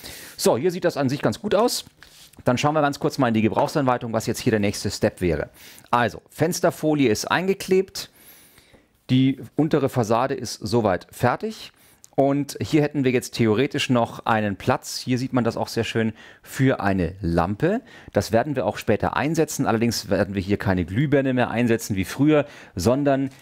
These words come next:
wir werden uns hier eine Innenbeleuchtung holen. In diesem Fall nicht von Faller, sondern von Fissmann.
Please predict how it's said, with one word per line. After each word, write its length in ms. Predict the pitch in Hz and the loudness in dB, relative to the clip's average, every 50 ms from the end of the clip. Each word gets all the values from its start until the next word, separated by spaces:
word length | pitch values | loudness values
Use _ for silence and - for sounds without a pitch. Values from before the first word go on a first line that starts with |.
| _ - | _ -8
wir 260 | 92 92 120 131 104 | -2 0 2 2 4
werden 240 | 110 110 113 120 - | 2 2 0 0 -4
uns 240 | - 110 110 107 - | -4 -4 -4 -4 -6
hier 360 | - - 113 113 113 107 - | -6 -2 0 2 2 2 2
eine 220 | - 95 98 98 | 0 0 0 0
Innenbeleuchtung 880 | - - 151 170 151 - 101 90 90 90 87 - - 113 110 113 113 101 | 0 0 0 2 2 2 4 2 2 2 0 0 -2 0 0 0 0 0
holen. 340 | 101 117 143 170 196 208 202 - - - - - - - | 0 2 2 2 2 0 -2 -4 -8 -20 -20 -20 -10 -2
In 100 | 113 113 | 0 2
diesem 180 | 123 143 156 - | 2 2 2 2
Fall 220 | 127 123 120 117 | 2 0 0 0
nicht 140 | 131 - - | -2 -4 -4
von 100 | 104 90 | -4 -2
Faller, 260 | - 139 175 208 180 | -2 0 0 0 0
sondern 220 | 143 127 113 107 | 0 0 0 -2
von 160 | - 110 95 90 | -2 -2 -2 0
Fissmann. 440 | - 180 - - 214 233 254 254 | 0 0 0 2 0 0 0 -4